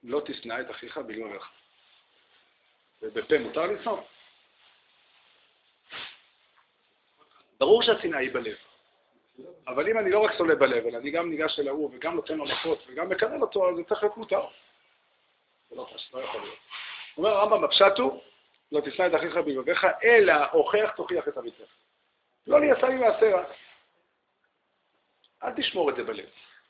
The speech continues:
אל תישא עליו חטא. אל תשמור, "אני מוותר, לא צריך." לא, זו לא הגישה הנכונה, אל תוותר לו.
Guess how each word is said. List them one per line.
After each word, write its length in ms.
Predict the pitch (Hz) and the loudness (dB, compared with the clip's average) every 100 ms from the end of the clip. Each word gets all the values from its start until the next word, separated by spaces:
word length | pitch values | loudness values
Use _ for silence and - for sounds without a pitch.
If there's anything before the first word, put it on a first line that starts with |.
| _ _ _ 277 | _ _ _ -6
אל 100 | 330 | -4
תישא 300 | 247 - 156 | -2 -2 -2
עליו 220 | 127 110 | -4 -4
חטא. 280 | 131 104 - _ _ _ _ _ _ - | -6 -6 -12 _ _ _ _ _ _ -10
אל 60 | - | -8
תשמור, 340 | - 208 185 | -6 -4 -4
"אני 100 | 202 | -6
מוותר, 540 | 190 156 - 160 156 - | -8 -12 -12 -8 -8 -10
לא 60 | 147 | -14
צריך." 200 | - - _ _ _ _ _ _ _ _ _ _ _ _ _ - | -16 -20 _ _ _ _ _ _ _ _ _ _ _ _ _ 0
לא, 300 | 165 180 - - - | 4 4 0 -16 -12
זו 60 | 120 | -4
לא 80 | |
הגישה 240 | 165 165 135 | -4 -2 -6
הנכונה, 280 | 113 104 104 | -6 -10 -10
אל 80 | 113 | -8
תוותר 320 | - - 123 | -6 -4 -6
לו. 140 | 104 | -8